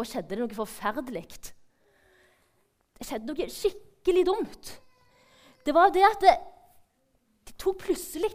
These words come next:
Jesus til fange. Og så sa de at han, at de ville at han skulle dø. Så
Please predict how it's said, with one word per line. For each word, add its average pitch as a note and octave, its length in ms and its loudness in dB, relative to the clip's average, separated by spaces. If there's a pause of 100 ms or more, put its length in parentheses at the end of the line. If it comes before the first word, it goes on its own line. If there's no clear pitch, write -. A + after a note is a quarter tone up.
Jesus F#4 320 -2
til - 140 -10
fange. A3+ 460 -2 (1160)
Og D#4+ 140 -8
så G4 100 -6
sa C4 360 -4
de G#4 120 6
at - 160 0
han, - 140 2 (640)
at - 180 -4
de D#3 140 -2 (1400)
ville A#3+ 160 -2
at B3+ 120 -10
han E4 80 -12
skulle F4+ 260 -2 (160)
dø. C4 160 -2 (2750)
Så - 240 2